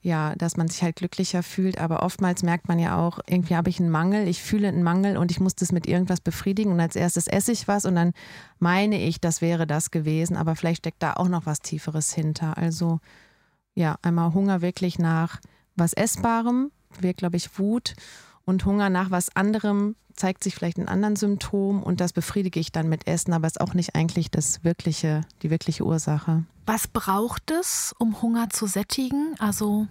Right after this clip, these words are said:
Speaker 2: ich meine jetzt ganz praktisch den physischen Hunger.
Speaker 1: Es braucht einfach Lebensmittel. Gute Lebensmittel, das heißt nicht einfach nur Süßigkeiten oder so, sondern wirklich, dass man sich überlegt, okay, was ist eigentlich eine gute Mahlzeit mit Gemüse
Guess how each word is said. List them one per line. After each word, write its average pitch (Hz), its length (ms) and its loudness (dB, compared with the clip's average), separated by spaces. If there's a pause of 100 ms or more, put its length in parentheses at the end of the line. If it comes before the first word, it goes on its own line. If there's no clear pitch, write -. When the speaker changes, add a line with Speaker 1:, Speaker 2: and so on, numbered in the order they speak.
Speaker 2:
ich - 120 -12
meine 208 200 0
jetzt 202 160 -6
ganz 208 300 -2 (100)
praktisch - 960 -4 (260)
den 202 240 2
physischen 226 600 -2
Hunger. 262 320 -2 (260)
Speaker 1:
Es 185 120 0
braucht 233 360 2
einfach 233 480 -2
Lebensmittel. 170 760 0 (200)
Gute 233 320 0
Lebensmittel, 226 500 0
das 190 180 -2
heißt 190 260 0
nicht 196 180 0
einfach 190 260 2
nur 180 160 4
Süßigkeiten 165 800 0
oder 160 320 2
so, 165 220 -2
sondern 170 460 2
wirklich, 185 340 -2
dass 185 180 0
man 180 160 4
sich 170 140 -2
überlegt, 175 420 0
okay, 175 340 -2
was 175 200 0
ist - 160 -2
eigentlich 165 400 0
eine 170 120 4
gute 180 280 -2
Mahlzeit 196 840 0 (100)
mit - 380 -2 (120)
Gemüse 208 760 0